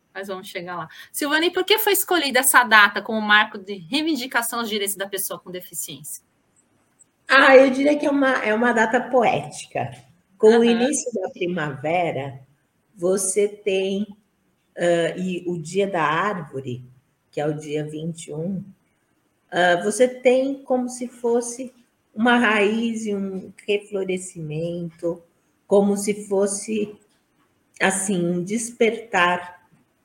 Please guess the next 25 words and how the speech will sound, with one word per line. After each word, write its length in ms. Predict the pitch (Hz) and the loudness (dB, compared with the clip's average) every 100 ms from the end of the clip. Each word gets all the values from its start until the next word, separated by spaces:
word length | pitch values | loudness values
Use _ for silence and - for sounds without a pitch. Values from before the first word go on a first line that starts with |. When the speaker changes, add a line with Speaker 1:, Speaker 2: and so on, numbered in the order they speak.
| _ _ - | _ _ -4
Speaker 2:
ah, 120 | 151 | -2
um 180 | 156 156 | -2 0
renascimento 1300 | 190 202 190 196 - 180 165 165 165 190 - 190 185 _ _ _ _ _ | 0 2 0 -2 -6 -4 -2 -2 -2 -4 -6 -8 -8 _ _ _ _ _
pra 140 | 175 170 | 0 2
essas 400 | - - 175 190 | 2 0 -2 -2
novas 420 | 196 180 185 - | -2 -2 -4 -6
questões 1040 | - 214 - - 170 165 185 254 - - _ _ _ | -6 -6 -6 -4 -2 -2 -6 -8 -12 -18 _ _ _
quando 300 | - 156 156 | -2 -2 -2
foi 220 | 151 156 160 | -4 -4 -2
feita, 380 | - 170 - | 0 -2 -2
hoje 380 | 165 131 - 135 | -2 -2 -4 -10
já 340 | 131 127 127 - | -4 -4 -4 -8
não 320 | 135 139 147 | -10 -8 -8
tão 220 | 147 139 139 | -8 -8 -8
novas, 560 | 123 147 - 107 - | -6 -6 -8 -14 -14
né? 200 | 127 143 _ _ _ _ _ _ _ | -14 -16 _ _ _ _ _ _ _
Ah, 380 | 143 160 160 160 | 2 4 4 2
mas 440 | 165 180 185 226 | 2 2 2 0
que, 640 | - - 226 233 247 240 240 _ _ _ | -8 -6 -2 0 0 -2 -10 _ _ _
que 120 | _ 277 | _ 0
dão 220 | 269 269 | 2 2
uma 140 | 269 | 0
esperança, 840 | 262 - 302 247 214 220 240 233 196 | -2 -2 0 2 2 2 0 -2 -4
uma 180 | 185 180 | -4 -4
vontade 840 | 190 196 196 196 196 208 214 240 | -6 -10 -12 -10 -8 -8 -8 -10